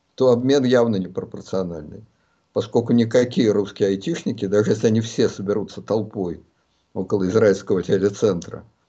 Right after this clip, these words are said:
и будут вместе орать там: "Одна ты навеки, одна ты такая, хранимая Богом родная земля", то все равно ихние крики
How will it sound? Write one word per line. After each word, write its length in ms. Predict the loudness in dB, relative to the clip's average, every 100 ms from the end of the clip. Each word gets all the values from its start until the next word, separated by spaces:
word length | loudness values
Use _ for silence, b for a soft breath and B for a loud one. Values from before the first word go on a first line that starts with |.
| _ _ -10
и 100 | -6
будут 360 | -2 -2 -2
вместе 500 | 2 4 4 2 0
орать 420 | 2 4 2 0 -6
там: 320 | -8 -10 -16 B B B B B B -16 _ _ _
"Одна 380 | -4 -2 2 0
ты 160 | 0 -2
навеки, 460 | 0 0 0 0
одна 340 | -4 -4 -4 -4
ты 100 | -4
такая, 520 | -6 -4 -2 -2 -4
хранимая 600 | -6 -4 0 0 0 0
Богом 380 | 0 -2 0 0
родная 440 | 0 0 0 0
земля", 460 | 0 2 2 0 -2 -12 _ _ _ _
то 100 | 0
все 160 | 2 4
равно 460 | 4 4 2 2
ихние 420 | 0 -2 -2 -4 -4
крики 580 | -2 -4 -2 -2 -2